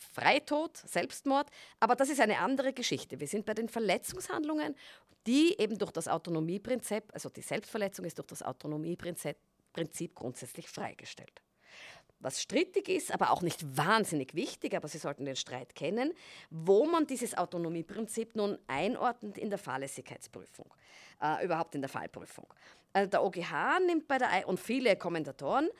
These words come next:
nehmen bei der eigenverantwortlichen, ähm, Selbstschädigung an, dass man schon gar keine sozial inadäquat gefährliche Handlung, also kein sozial inadäquat gefährliches Risiko geschaffen hat. Die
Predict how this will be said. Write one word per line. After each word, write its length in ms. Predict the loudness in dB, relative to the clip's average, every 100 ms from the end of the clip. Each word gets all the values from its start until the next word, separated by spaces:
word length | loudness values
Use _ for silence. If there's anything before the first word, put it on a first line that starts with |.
| -18 -4
nehmen 260 | 0 2 4
bei 120 | 2
der 100 | 4
eigenverantwortlichen, 1160 | 2 0 0 0 0 -2 -4 -4 -6 -4 -4 -6 _ _ _ -2
ähm, 320 | 0 0 -2
Selbstschädigung 800 | 0 0 0 -2 -2 -2 -2 -2 -2
an, 280 | -2 0 0 -2 -10
dass 140 | -4 0
man 100 | 0
schon 260 | 2 0
gar 260 | 0 0 -2
keine 260 | -2 -2 0
sozial 500 | -2 0 2 2 2
inadäquat 720 | 0 2 2 2 0 0 0 -6
gefährliche 600 | -6 0 0 0 -4 -2
Handlung, 420 | 0 2 2 0
also 180 | -2 -6
kein 360 | -6 -2 -2
sozial 420 | -2 -2 0 0 0
inadäquat 680 | 0 0 -2 -4 -2 -4
gefährliches 600 | -6 -2 -2 -2 -6 -4
Risiko 520 | -2 0 -2 -2 -12
geschaffen 440 | -10 -10 -10 -14 -14
hat. 100 | -14 _ -20 -18 -12
Die 100 | -12